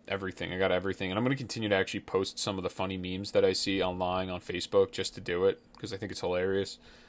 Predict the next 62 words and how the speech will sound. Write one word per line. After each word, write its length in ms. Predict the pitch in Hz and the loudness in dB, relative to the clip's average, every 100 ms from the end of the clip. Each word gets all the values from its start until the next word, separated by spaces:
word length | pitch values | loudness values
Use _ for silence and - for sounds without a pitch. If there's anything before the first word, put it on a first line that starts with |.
| - | -10
and 120 | - 92 | -8 -4
'cause 160 | 104 | 0
I 60 | 95 | 0
want 260 | 87 87 | 0 -4
other 220 | - 92 87 | -2 -2 -2
people 200 | 87 - | -4 -6
to 80 | |
see 180 | - 82 | -6 -4
some 160 | - 90 | -4 -4
of 60 | |
these 160 | 90 - | -6 -6
memes. 240 | 95 90 | -6 -4
I'll 100 | 104 | 0
still 180 | 98 127 | 4 4
be 100 | 131 | 4
reading 360 | 107 95 98 104 | 0 -2 -2 -2
the 60 | 92 | -2
news. 260 | 95 95 | -2 -2
I'll 60 | 92 | -2
be 100 | 95 | -2
paying 220 | 104 98 | -4 -6
attention 280 | 95 101 95 | -6 -8 -8
to 20 | |
what's 120 | 92 | -8
going 220 | - 90 87 | -6 -4 -2
on. 200 | 90 87 | -2 -2
I 80 | 92 | -6
just 180 | 92 | -6
won't 140 | 98 - | -8 -6
be 120 | 110 | -6
reporting 500 | 110 - 98 95 92 | -8 -4 -4 -2 -4
on 160 | 92 90 | -4 -4
it, 120 | - | -8
because 340 | 87 104 87 - - - | -6 -4 -4 -10 -20 -12
this 120 | - | -8
podcast, 540 | - 110 95 104 92 - | 0 4 4 6 2 2
to 80 | - | -6
condense 460 | 104 95 92 92 | -2 0 0 -2
the 80 | 95 | -4
format 560 | - 98 95 95 95 - | -4 -4 -2 -2 -2 -4
and 120 | 90 | -6
to, 180 | 92 82 - - - - | -6 -6 -10 -20 -16 -6
to 100 | 113 | -2
do 200 | 113 113 | 2 6
all 120 | 107 | 6
the 80 | 101 | 4
work, 460 | 92 92 104 - - - | 2 4 2 0 -20 -10
one 300 | 107 107 104 | 0 0 2
podcast 520 | 110 101 - 104 - | 4 4 6 2 2
for 80 | 104 | -2
me 100 | 104 | -2
usually 420 | 92 92 98 95 | -2 -4 -4 -2
takes 240 | 104 90 | -2 -4
around 200 | 95 90 | -4 -4
seven 260 | - 92 90 | 0 -2 0
hours, 460 | 87 92 101 - - - _ _ _ - | 0 2 0 -4 -14 -20 _ _ _ -8
especially 360 | - 101 117 | 2 2 2
with 100 | 101 | -2
the 140 | - 90 | -2 0
editing 340 | 95 101 92 | 0 0 -2
as 160 | 87 98 | -6 0
well. 360 | 92 95 101 | 4 6 4